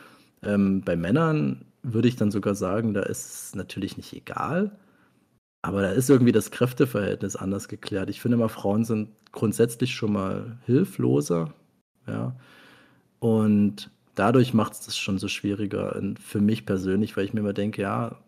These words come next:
'ne Frau kann wahrscheinlich gegen so 'n zwei Meter Typen wenig machen. Wo ein Mann vielleicht noch mal mehr Chancen hat. Ich sag mal, gut, wenn das ein vierzehnjähriger Junge ist, dann,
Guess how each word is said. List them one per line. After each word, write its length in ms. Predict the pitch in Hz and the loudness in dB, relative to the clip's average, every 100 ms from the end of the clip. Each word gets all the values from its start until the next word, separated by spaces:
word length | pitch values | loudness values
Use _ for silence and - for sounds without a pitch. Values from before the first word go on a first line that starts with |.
| _ _ | _ _
'ne 160 | 127 110 | 0 0
Frau 340 | - - 98 127 | 0 -2 0 0
kann 220 | 120 131 | 0 2
wahrscheinlich 380 | 123 110 107 - | 2 0 -4 -4
gegen 180 | 104 101 | -6 -4
so 80 | 104 | -4
'n 80 | 104 | -2
zwei 160 | 101 | -2
Meter 240 | 95 98 107 | 0 0 -2
Typen 300 | - 107 101 | -4 -4 -2
wenig 240 | 104 101 - | 0 -2 -2
machen. 320 | 117 127 156 - - - - _ _ _ _ _ 107 | -2 -2 -8 -10 -20 -20 -20 _ _ _ _ _ -2
Wo 180 | 104 113 | 2 6
ein 80 | |
Mann 240 | 104 98 127 | 6 6 4
vielleicht 380 | 123 101 113 113 | 2 0 0 -2
noch 120 | 95 | -4
mal 100 | 92 | -2
mehr 220 | 92 101 | 0 -2
Chancen 500 | 110 - 92 98 95 | -2 -4 -4 -6 -6
hat. 160 | 92 92 | -6 -8
Ich 100 | - | -6
sag 200 | 104 98 | -6 -4
mal, 220 | 107 90 | -4 -4
gut, 260 | - 104 - | -6 -6 -4
wenn 60 | |
das 140 | 98 107 | -4 -6
ein 40 | |
vierzehnjähriger 640 | 98 110 - 101 104 104 98 | -6 -6 -2 -2 -2 -2 0
Junge 240 | 98 110 | 0 0
ist, 380 | 107 101 - - | -2 -6 -12 -10
dann, 440 | 92 90 92 104 | -8 -6 -8 -12